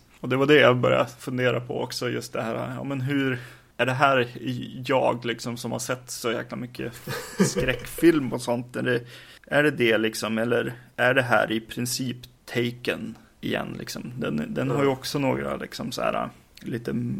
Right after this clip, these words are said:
Speaker 1: mörkare grejer i sig. Jag vet inte om du har sett den ens en gång.
Speaker 2: Nej, jag har inte sett den.
Speaker 1: Nej, men, eh, nej, jag skulle sätta den där någonstans kanske. Alltså, om,
Speaker 2: Mm.
Speaker 1: om du vill se en modern, eh,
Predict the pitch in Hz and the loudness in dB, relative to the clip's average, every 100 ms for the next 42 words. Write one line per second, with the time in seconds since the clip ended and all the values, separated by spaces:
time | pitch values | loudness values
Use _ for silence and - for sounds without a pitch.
0 | - 131 123 120 127 117 120 120 110 101 | -2 2 2 2 2 4 2 0 0 0
1 | 123 - - 120 113 - 113 127 123 113 | -4 -8 -6 -4 -2 0 4 4 4 2
2 | 117 113 101 - 113 - - - - - | 0 0 -2 -2 -2 -4 -10 -8 -10 -10
3 | - - 117 113 107 104 - - - - | -8 -2 0 0 -2 -6 -10 -14 -14 0
4 | 117 107 - - 123 117 110 113 110 107 | 2 2 -4 -6 0 2 2 0 -2 -2
5 | 113 120 - - 131 131 127 160 147 - | -4 -6 -14 -2 2 2 2 2 2 0
6 | 101 - 113 101 104 - - - 123 127 | 0 0 0 0 -6 -12 -16 -14 -8 4
7 | 123 131 123 120 - 110 113 - - - | 6 6 2 -4 -6 -6 -8 -10 -10 -10
8 | - _ - 127 123 127 120 117 135 135 | -12 _ -8 -4 0 2 2 -2 -2 -2
9 | 135 131 127 123 143 131 123 123 123 123 | -2 0 0 0 0 2 2 0 0 -2
10 | 131 127 127 131 127 120 127 - - - | -2 4 6 8 6 4 -2 -8 -16 -4
11 | 113 | -4